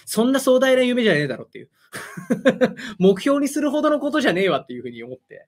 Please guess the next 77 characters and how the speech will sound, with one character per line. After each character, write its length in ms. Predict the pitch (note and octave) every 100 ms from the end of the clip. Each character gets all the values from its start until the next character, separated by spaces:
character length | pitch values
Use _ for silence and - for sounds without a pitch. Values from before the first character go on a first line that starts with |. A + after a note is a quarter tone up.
| _ _ -
<laughs> 440 | - _ - -
バ 200 | D#3+ D#4+
ル 100 | D#4+
サ 180 | - G3
が 140 | C#3+
モ 140 | C#3 G#3+
ラ 120 | B3+
タ 160 | A#3
を 160 | D3 C#3
諦 240 | F#3 A3 A3+
め 100 | G3+
て 100 | C3
い 120 | C3+
な 80 | D3
い 80 |
っ 40 | C#3
て 160 | -
い 60 | C3
う 40 |
の 60 | A#2
さ、 160 | - A2
な 120 | D#3+
ん 20 |
か 100 | E3+
面 140 | C3 F#3
白 140 | G#3
い 20 |
じ 60 | B2
ゃ 20 |
ん、 20 |
そ 80 | -
の 200 | A#2+ G#2+ _ _
字 160 | C3+
面 240 | C#3 C#3+ B2+
が。 160 | B2 - _ _ _ -
バ 120 | -
ル 100 | A3
サ 200 | A3 C#3+
は 100 | C3
モ 80 | -
ラ 80 | D3
タ 140 | B2+
を 60 | B2
諦 140 | B2+
め、 20 |
い 40 | B2
や、 240 | - G#2+ A#2 _ - -
諦 360 | - - D#4+
め 140 | F#4 F#4+
る 80 | E3+
云 120 | F3+
々 40 |
っ 40 | E3
て 80 | -
追 200 | F#3+ D4
う 20 |
も 160 | D#4+ E4+
ん 40 |
で 80 | D4
も 120 | C#3
な 80 | D3+
い 60 | D3+
か 100 | A#2
ら、 60 |
モ 100 | A2+
ラ 80 | A#2+
タ 140 | -
っ 20 | G2
て 140 | _
っ 40 | _
て 120 | _ -
い 20 |
う。 20 | _ _ _ _
で、 80 | A3+
そ 120 | A#3+
れ 80 | A#3
を、 260 | B3+ D3+